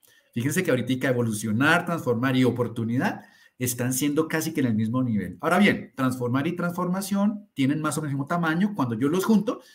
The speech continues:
estaríamos teniendo seguramente una equivalencia en ese rol.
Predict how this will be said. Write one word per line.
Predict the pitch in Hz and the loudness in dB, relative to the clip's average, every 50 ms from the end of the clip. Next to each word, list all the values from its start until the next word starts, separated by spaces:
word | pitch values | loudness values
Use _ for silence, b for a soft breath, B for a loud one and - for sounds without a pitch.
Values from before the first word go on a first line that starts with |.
| B B | B B
estaríamos | - 135 117 - - - 113 110 123 131 131 143 143 143 147 147 139 - | -4 -4 -4 -2 -2 -2 -2 0 0 0 2 2 2 2 0 -4 -6 -6
teniendo | 139 120 117 113 107 107 123 139 | -4 -2 0 0 0 0 -2 -4
seguramente | - 131 113 110 107 113 120 123 120 117 117 127 131 127 B B B _ | -6 -8 -6 -4 -4 -2 -2 -2 -4 -4 -4 -6 -8 -10 B B B _
una | - 127 123 127 127 | -2 0 2 2 0
equivalencia | 127 - 131 117 104 98 95 92 92 - 110 | 0 -2 -2 -2 -2 -2 -4 -6 -8 -6 -6
en | 107 101 | -6 -6
ese | - - 104 | -6 -8 -12
rol. | 95 - 80 | -14 -14 -16